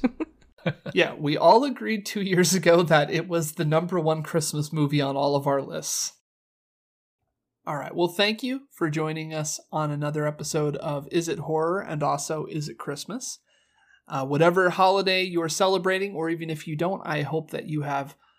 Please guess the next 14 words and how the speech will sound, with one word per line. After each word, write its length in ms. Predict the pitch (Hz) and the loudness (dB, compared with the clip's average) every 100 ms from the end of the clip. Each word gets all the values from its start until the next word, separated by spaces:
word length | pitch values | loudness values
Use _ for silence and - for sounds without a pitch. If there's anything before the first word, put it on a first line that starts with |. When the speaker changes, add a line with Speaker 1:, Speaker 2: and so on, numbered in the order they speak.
| _ _ - | _ _ -8
Speaker 2:
a 80 | 139 | -4
great 380 | 147 151 156 - | 0 0 -2 -10
holiday, 640 | - - 214 214 208 202 - | -6 2 4 4 2 0 -2
a 80 | - | -6
great 300 | 156 147 147 | -4 -4 -4
winter 300 | 151 147 147 | -4 -4 -6
break. 500 | 147 165 165 156 - - _ _ - | -4 -2 -2 -6 -16 -20 _ _ -6
Uh, 220 | 131 127 | -4 -4
I 40 | |
hope 260 | 131 151 147 | -2 -2 -4
that 120 | 147 | -6
this 180 | 156 151 | -4 -4
gives 280 | - 147 147 | -4 -4 -2
you 260 | 147 - | -2 -4